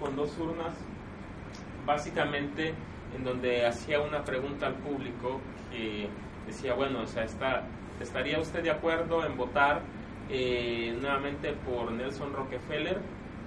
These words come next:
para gobernador del estado de Nueva York, considerando que él,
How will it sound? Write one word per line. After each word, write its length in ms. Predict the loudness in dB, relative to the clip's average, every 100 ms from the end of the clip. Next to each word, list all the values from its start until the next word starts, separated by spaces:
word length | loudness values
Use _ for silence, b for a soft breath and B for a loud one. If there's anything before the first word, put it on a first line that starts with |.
| 0
para 280 | 4 4 4
gobernador 720 | 2 0 0 0 2 2 2
del 180 | 0 -2
estado 340 | -2 -2 0
de 60 | -2
Nueva 260 | -4 -2 0
York, 220 | 0 0 -2
considerando 840 | -4 -2 2 2 2 0 0 0 0 -2
que 340 | 0 2 2 0
él, 500 | 0 2 2 2 0